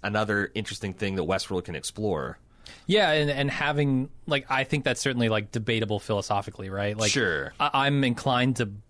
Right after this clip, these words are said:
Speaker 2: to go with that feeling. Um, I do think we're biological machines for the most part, but, like, a lot of philosophers will debate it. And it, it
Speaker 1: And
Speaker 2: kinda
Speaker 1: a lot
Speaker 2: gets
Speaker 1: of the
Speaker 2: me
Speaker 1: population
Speaker 2: thinking
Speaker 1: utterly rejects it. Like,
Speaker 2: Sure,
Speaker 1: you know,
Speaker 2: yeah.
Speaker 1: like, like, if you wanna talk about humans being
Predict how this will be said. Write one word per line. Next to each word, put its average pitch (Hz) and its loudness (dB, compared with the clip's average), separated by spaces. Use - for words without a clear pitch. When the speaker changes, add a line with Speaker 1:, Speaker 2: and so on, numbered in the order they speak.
Speaker 2:
to 110 0
go 117 4
with 123 2
that 139 0
feeling. 180 0
Um, 110 2
I 104 0
do 110 0
think 120 -2
we're 113 4
biological 110 -2
machines 113 -2
for - -6
the 120 0
most 120 2
part, 127 0
but, 120 0
like, 113 0
a - -2
lot 127 4
of - 0
philosophers 147 0
will 113 0
debate 131 0
it. 123 4
And 175 2
it, - -4
it - -4
Speaker 1:
And 151 -2
Speaker 2:
kinda - -2
Speaker 1:
a - 6
lot - 8
Speaker 2:
gets 170 4
Speaker 1:
of 160 2
the - -
Speaker 2:
me 190 4
Speaker 1:
population 160 4
Speaker 2:
thinking 110 2
Speaker 1:
utterly 117 4
rejects 98 -2
it. - -8
Like, 95 0
Speaker 2:
Sure, - 2
Speaker 1:
you 101 2
know, 90 2
Speaker 2:
yeah. 90 4
Speaker 1:
like, 92 0
like, 92 0
if 95 -4
you 110 0
wanna 110 2
talk 104 0
about 92 -2
humans 101 -4
being 95 -2